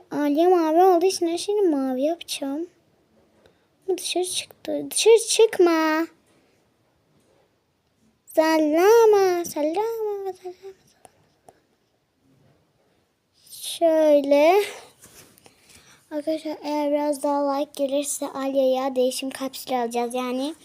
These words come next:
artık oraya oturduğu an insan haline dönecek.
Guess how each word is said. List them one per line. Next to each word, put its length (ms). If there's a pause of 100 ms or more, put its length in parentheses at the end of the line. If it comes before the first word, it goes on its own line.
(600)
artık 560
oraya 340
oturduğu 560
an 260
insan 320
haline 460
dönecek. 760